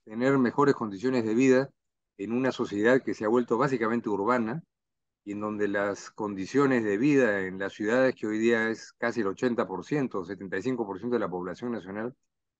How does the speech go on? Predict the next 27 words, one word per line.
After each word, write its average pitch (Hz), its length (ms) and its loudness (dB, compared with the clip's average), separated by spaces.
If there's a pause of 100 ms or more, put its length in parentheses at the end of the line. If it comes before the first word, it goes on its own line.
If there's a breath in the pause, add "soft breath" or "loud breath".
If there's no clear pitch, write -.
(120)
son 135 180 0
pues 131 180 2
desastrosas 104 720 2
en 98 120 -6
materia 113 420 2
de 95 200 -2 (240)
acceso 107 520 -2
al 98 140 0
agua, 113 400 4 (260)
en 98 100 -20
materia 110 440 0 (160)
de, 92 480 -4
y 90 120 -14
el 87 80 -14
desagüe, 107 480 4 (340)
en 101 60 -20
materia 117 340 4
de 113 100 4
seguridad, 95 680 0 (300)
eh, 95 280 -6
cotidiana. 107 600 4
Entonces 110 320 -2
hay 123 100 6
una 123 120 4
especie 127 360 2
de 113 80 2
intensidad 107 760 0